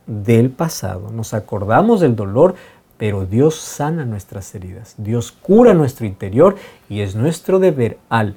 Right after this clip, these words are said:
sentir o al ofrecer perdón o recibir perdón, que haya un cambio, un cambio de comportamiento.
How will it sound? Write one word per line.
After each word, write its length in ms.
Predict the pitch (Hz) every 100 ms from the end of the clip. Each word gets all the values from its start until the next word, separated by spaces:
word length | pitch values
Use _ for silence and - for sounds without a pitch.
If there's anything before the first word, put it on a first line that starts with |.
| _
sentir 720 | _ - 95 90 _ 139 175
o 140 | 139 110
al 100 | 101
ofrecer 500 | 92 101 98 131 -
perdón 360 | 147 131 127 -
o 120 | 113
recibir 420 | 101 95 - 101
perdón, 440 | - 113 107 175 214 - _ _
que 140 | -
haya 220 | 101 110
un 160 | 143 196
cambio, 500 | 196 165 120 92 92 -
un 200 | 120 123
cambio 400 | - 95 101 113
de 100 | 120
comportamiento. 800 | 135 131 151 160 151 101 92